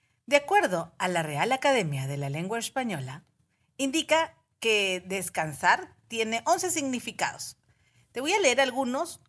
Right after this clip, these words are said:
en donde vas a encontrar el significado en el desarrollo posterior al ámbito superior cúbito ventral. <laughs>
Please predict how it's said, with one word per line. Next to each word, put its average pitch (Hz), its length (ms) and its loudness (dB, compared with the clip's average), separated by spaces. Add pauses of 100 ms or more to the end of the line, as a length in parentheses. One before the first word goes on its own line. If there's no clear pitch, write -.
(440)
en 202 220 -4
donde 175 680 -4
vas 226 240 2
a 269 80 -2
encontrar 220 760 0
el 233 120 -2
significado 208 1080 0
en 185 180 -8
el 175 100 -10
desarrollo 180 680 -6
posterior 175 800 -8 (340)
al 180 240 -4
ámbito 202 480 -4
superior 180 460 -8
cúbito 208 460 -6
ventral. 180 520 -2
<laughs> - 40 10